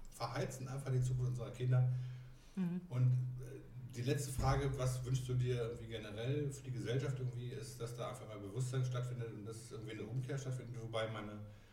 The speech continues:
Speaker 1: Hoffnung da echt, ähm, relativ schmal ist.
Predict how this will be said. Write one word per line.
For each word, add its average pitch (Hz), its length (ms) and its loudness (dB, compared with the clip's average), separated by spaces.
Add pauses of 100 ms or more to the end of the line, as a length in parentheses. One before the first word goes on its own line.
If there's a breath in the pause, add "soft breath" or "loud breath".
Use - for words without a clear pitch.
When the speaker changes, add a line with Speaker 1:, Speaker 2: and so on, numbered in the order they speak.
(180 loud breath)
Speaker 1:
Hoffnung 127 360 4
da 127 260 8
echt, - 280 -2
ähm, 107 440 -10 (160)
relativ 113 260 -4
schmal 127 520 0
ist. - 180 -8